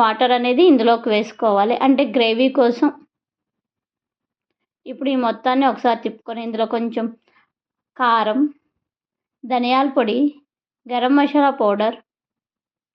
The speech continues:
మొత్తం వేసుకొని ఒకసారి మొత్తాన్ని కలుపుకొని, మనం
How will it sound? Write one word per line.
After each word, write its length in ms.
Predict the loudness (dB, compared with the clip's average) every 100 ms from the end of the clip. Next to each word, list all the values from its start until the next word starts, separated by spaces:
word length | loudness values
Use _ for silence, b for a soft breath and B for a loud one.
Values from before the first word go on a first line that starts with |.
| _ _ _ -18
మొత్తం 240 | -10 -4 0
వేసుకొని 360 | 0 -2 0 0
ఒకసారి 380 | 0 0 0 0 -2
మొత్తాన్ని 480 | -4 -6 -2 0 0 0
కలుపుకొని, 580 | -4 -6 -14 -12 -10 -10 -12 -14 _ _ _ _ _ _ _ _ _ _ _ _ _ _ _ _ _ _ _ _ _ _ _ _ _ _ _ _ _ _ -10 -4
మనం 200 | 0